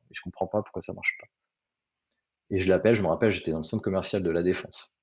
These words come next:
tu vois, pour te dire, je revois exactement, je suis à côté d'un pilier, à côté de, de, d'Apple Store, et, euh, je l'appelle et il me dit, euh, « Bah, il faut changer complètement la physionomie de tes articles. Tu, en fait, tu crées des articles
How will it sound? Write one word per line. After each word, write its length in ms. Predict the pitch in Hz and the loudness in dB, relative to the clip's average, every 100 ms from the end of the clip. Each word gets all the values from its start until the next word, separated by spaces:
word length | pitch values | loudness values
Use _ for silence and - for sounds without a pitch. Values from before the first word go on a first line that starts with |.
| _ | _
tu 80 | - | -8
vois, 100 | - | -6
pour 100 | - | -6
te 100 | - | -8
dire, 160 | 80 95 | -4 -2
je 120 | 85 | -2
revois 280 | 76 82 90 | -4 0 0
exactement, 580 | 87 90 - 87 85 87 | -2 -6 -6 -4 -4 -6
je 60 | |
suis 80 | - | -8
à 20 | |
côté 200 | 82 - | -8 -6
d'un 140 | 85 78 | -4 -4
pilier, 500 | 78 87 85 85 82 | -4 -6 -2 0 -2
à 40 | |
côté 280 | - - 87 | -4 -6 -4
de, 380 | 82 76 80 - _ _ _ _ | -2 -2 -4 -10 _ _ _ _
de, 260 | - 85 80 | -6 -4 -2
d'Apple 300 | 80 82 87 | -2 -2 -2
Store, 460 | - 92 101 101 _ _ _ _ _ _ _ _ _ | -2 -2 -4 -6 _ _ _ _ _ _ _ _ _
et, 260 | 90 87 85 | -2 0 0
euh, 160 | 82 80 - - - - - | 0 -2 -4 -8 -14 -16 -10
je 180 | - 85 | -4 -2
l'appelle 320 | - 113 123 | 2 2 2
et 100 | 95 | 2
il 160 | 85 | 0
me 40 | 85 | -2
dit, 280 | 85 123 120 | 0 2 2
euh, « 120 | 82 | 2
Bah, 120 | 78 | -2
il 60 | 90 | -2
faut 140 | - | -2
changer 340 | 95 98 92 107 | 0 0 0 0
complètement 420 | 117 110 - 113 | -2 -2 0 0
la 100 | 92 | 0
physionomie 460 | - 92 95 95 | -2 0 0 0
de 60 | 101 | 0
tes 160 | 98 87 | 0 0
articles. 360 | - 117 - | -2 -4 -6
Tu, 100 | - _ _ _ _ - | -12 _ _ _ _ -4
en 60 | |
fait, 120 | - | -2
tu 140 | 113 - | -2 -4
crées 160 | - | 0
des 180 | 113 95 | 2 2
articles 640 | 95 - 117 - 87 80 | 0 0 -4 0 2 2